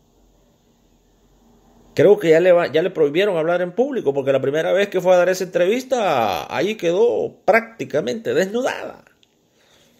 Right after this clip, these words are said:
Cero diplomacia, cero experiencia. En lo que ella ha trabajado es, eh,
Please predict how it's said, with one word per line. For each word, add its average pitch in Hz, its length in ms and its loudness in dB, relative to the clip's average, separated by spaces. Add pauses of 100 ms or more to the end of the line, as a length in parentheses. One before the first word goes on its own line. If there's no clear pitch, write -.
(1200)
Cero 240 420 6
diplomacia, 202 640 -8 (580)
cero 220 360 0
experiencia. 190 720 -4 (1700)
En 156 140 2
lo 165 120 2
que 196 100 2
ella 202 100 6
ha 202 60 0
trabajado 226 800 2
es, 214 260 2
eh, 127 720 -2